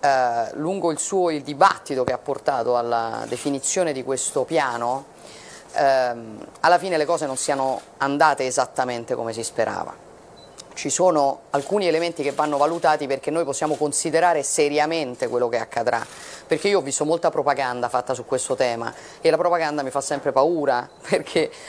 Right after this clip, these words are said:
poi c'è un momento in cui quando i cittadini capiscono che quella propaganda non era reale, se la prendono con la politica nel suo complesso.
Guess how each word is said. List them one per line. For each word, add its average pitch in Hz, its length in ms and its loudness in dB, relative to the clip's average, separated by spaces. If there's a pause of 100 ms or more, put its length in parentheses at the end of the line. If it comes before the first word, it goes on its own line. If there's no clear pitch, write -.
(100)
poi 156 400 6
c'è - 140 -2
un 165 120 0
momento 165 440 2
in 147 80 -4
cui 147 320 -2
quando 156 240 2
i 156 60 -2
cittadini 180 420 0
capiscono 165 540 0
che 143 100 -4
quella 170 160 4
propaganda 156 540 2
non 151 160 0
era 151 180 6
reale, 147 400 4
se 151 100 0
la 139 100 8
prendono 139 380 2
con 170 120 2
la 180 100 8
politica 147 460 -2
nel 139 160 -2
suo - 160 0
complesso. 120 540 -2